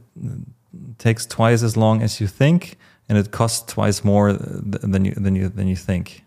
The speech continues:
Ne? Also es dauert immer länger und es ist immer teurer, irgendwie ein Unternehmen zu, zu bauen. Ähm,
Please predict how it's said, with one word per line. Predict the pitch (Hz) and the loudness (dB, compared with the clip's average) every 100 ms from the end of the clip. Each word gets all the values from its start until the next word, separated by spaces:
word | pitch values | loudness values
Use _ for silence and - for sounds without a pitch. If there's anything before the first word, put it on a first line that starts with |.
| - | -4
Ne? | 117 | -2
Also | 131 95 | 0 -2
es | 90 90 | -2 -2
dauert | 92 98 | -2 0
immer | 101 98 | 0 2
länger | 120 135 107 | 2 2 2
und | 101 | 2
es | 98 | 0
ist | 104 | 0
immer | 101 | -2
teurer, | - 98 92 90 | 0 0 0 -2
irgendwie | 98 92 90 | -2 0 0
ein | 92 | -2
Unternehmen | - - - 104 95 92 92 | -4 -6 -6 -2 0 0 0
zu, | - 95 | -2 -8
zu | - 90 | -4 -2
bauen. | 92 87 90 - - _ - - - _ - | -2 -4 -6 -10 -20 _ -20 -20 -20 _ -2
Ähm, | 104 101 98 101 | 0 2 2 0